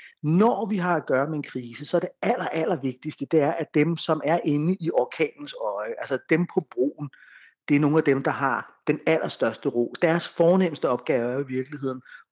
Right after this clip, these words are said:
at sikre ro, sådan at dem, der skal kunne udføre, kan udføre de ting, man nu skal udføre under pres på den bedst mulige måde, og det er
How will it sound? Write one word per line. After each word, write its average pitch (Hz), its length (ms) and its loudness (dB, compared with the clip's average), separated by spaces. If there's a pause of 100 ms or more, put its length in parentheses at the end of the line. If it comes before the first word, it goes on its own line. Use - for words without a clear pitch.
at 131 80 0
sikre 147 380 0
ro, 135 480 2 (160)
sådan 165 360 2
at 151 100 0
dem, 143 140 2
der 156 80 0
skal - 200 -8
kunne 120 220 -6
udføre, 165 420 -2
kan - 180 -4
udføre 139 480 -4 (120)
de 160 120 -2 (120)
ting, 156 200 0
man 156 120 0
nu 135 80 0
skal 139 140 -4
udføre 135 300 0
under 120 160 -4
pres 123 300 -10 (280)
på 156 100 -4
den 143 120 -4
bedst 117 260 -4
mulige 127 260 -4
måde, 117 140 -2
og 123 120 0
det 131 100 -2
er - 40 -20